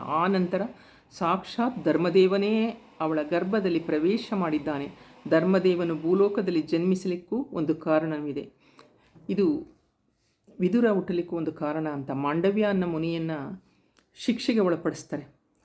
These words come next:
ರಾಜ. ಕೊನೆಗೆ ಅವನು ತಪ್ಪು ಮಾಡಿ ಮೌನ ವ್ರತದಲ್ಲಿರ್ತಾನೆ, ಅವನು ಏನು ಹೇಳಲ್ಲ. ಆವಾಗ ಆ ರಾಜ ತ-, ತಪ್ಪಾಯ್ತು ಅಂತ ಕ್ಷಮೆ ಕೇಳ್ತಾನೆ. ಕೊನೆಗೆ ಯಮಧರ್ಮರಾಯನನ್ನ ಇವನು ಕೇಳ್ತಾನೆ, ಮಾಂಡವ್ಯ ಮುನಿ, "ಯಾಕೆ ನನಗೆ ಈ ರೀತಿಯ ಶಿಕ್ಷೆ? ನಾನು ಯಾವ ತಪ್ಪನ್ನೂ ಮಾಡದಂತಹ ಋಷಿ,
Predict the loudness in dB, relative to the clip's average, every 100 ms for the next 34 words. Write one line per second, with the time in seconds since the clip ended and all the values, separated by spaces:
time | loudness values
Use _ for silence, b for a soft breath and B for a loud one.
0 | -6 -4 -2 -6 -12 _ b b b -2
1 | 2 4 2 0 -4 -8 -6 -4 -2 0
2 | 2 2 0 2 2 2 0 0 0 -2
3 | -6 -8 -6 -4 -4 -4 -6 -6 -8 -8
4 | -8 -6 -10 -12 b b b -2 2 2
5 | 2 -2 -2 -6 -10 _ -8 -6 -6 -6
6 | -4 0 0 -2 -6 -6 -4 -2 -2 -4
7 | -6 -6 -8 -8 -10 -6 -4 -2 -2 0
8 | 0 2 2 2 -2 -4 -6 -6 -6 -8
9 | -10 -14 _ b b b -6 -4 -2 -2
10 | -2 -4 -8 -6 -6 -2 0 0 -4 -6
11 | -6 -6 -8 -12 b b -4 0 0 0
12 | 0 0 -2 -4 -4 -2 0 0 0 -2
13 | -2 -8 -4 -4 -2 -4 -2 -2 -4 -2
14 | 2 4 4 2 0 -2 -4 -6 -6 -4
15 | -2 -4 -4 -4